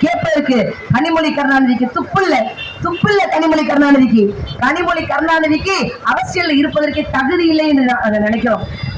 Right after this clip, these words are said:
கருண்-, கருணாநிதிக்கு பிறந்துட்டார் கனிமொழி, அதை தவிர கனிமொழிக்கு அரசியல்ல இருப்பதற்கு என்ன தகுதி இருக்குது? இந்த நாட்டின் எம் பியாக இருப்பதற்கு என்ன தகுதி இருக்கிறது என்று கேட்டு பாருங்க. மு க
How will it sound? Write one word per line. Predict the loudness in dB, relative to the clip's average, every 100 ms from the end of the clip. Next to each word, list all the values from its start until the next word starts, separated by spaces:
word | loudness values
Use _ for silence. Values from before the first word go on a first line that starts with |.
| -8 -2
கருண்-, | -2 -2 -4 -6 -2
கருணாநிதிக்கு | 0 0 0 0 -2 -2
பிறந்துட்டார் | 0 0 0 0 0
கனிமொழி, | 2 4 4 4 0 -4 -2 -2
அதை | -2 -2
தவிர | -2 -2 -2 -2
கனிமொழிக்கு | -2 0 0 0 0
அரசியல்ல | 0 -2 0 0 2
இருப்பதற்கு | 2 2 0 2 2 0 -4 -6 0
என்ன | 2 2 0
தகுதி | 2 4 4
இருக்குது? | 4 0 -2 -4 -8 -4
இந்த | 0 2
நாட்டின் | 4 2 2 4 6
எம் | 4
பியாக | 4 4 2
இருப்பதற்கு | 2 0 2 2
என்ன | 2 2 2
தகுதி | 4 6
இருக்கிறது | 4 4 2 2
என்று | 2 0
கேட்டு | -2 -2
பாருங்க. | 0 0 -2 -4 -14 -4 0
மு | 0
க | 2